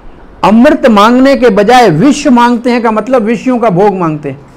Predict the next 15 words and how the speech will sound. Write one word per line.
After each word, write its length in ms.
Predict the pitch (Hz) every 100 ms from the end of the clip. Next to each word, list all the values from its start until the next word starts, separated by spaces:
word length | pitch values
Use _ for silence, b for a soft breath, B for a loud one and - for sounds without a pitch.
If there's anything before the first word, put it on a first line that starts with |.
| - - - - - - -
भाई 100 | 208
दुनिया 400 | 170 180 254 302
में 140 | 285 262
सब 220 | - 240
मंदिरों 500 | 240 165 165 170 285
में 140 | 254
लोग 300 | 190 202 226
जाते 360 | 160 151 147 -
हैं, 220 | 180 170
आप 260 | 185 151 165
बाहर 380 | 135 135 180
खड़े 260 | 190 165 180
होके 280 | 180 - 160
उनसे 340 | 151 156 147
पूछो 580 | 123 170 202 - 143 196